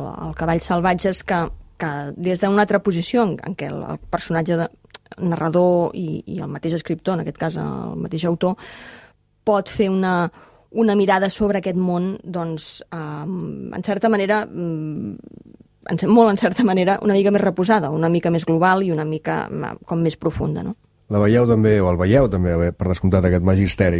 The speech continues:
Speaker 2: no?, de, que ara esmentava l'Anna, eh, malgrat que, malgrat les diferències estilístiques i de, i d'aproximació de, de, d'en Barceló,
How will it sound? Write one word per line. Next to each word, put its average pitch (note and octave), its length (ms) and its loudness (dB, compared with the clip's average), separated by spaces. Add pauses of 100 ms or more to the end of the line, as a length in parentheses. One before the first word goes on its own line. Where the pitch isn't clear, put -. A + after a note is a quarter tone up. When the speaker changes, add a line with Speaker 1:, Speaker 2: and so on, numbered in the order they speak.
Speaker 2:
no?, A2 80 2
de, F#2 400 0
que F2+ 80 -6
ara F2+ 240 0
esmentava F2+ 460 2 (340)
l'Anna, F#2+ 400 4
eh, F2 400 -2
malgrat F2+ 380 0
que, G#2 100 2 (240)
malgrat G#2+ 320 4
les B2 160 4
diferències A2+ 400 2
estilístiques G#2+ 800 2
i G2+ 80 0
de, F#2 140 -4 (100)
i F#2+ 80 -4
d'aproximació F#2 800 -2
de, F2+ 80 4 (220)
de, D#2+ 180 -2 (220)
d'en E2 180 -4
Barceló, F2+ 460 0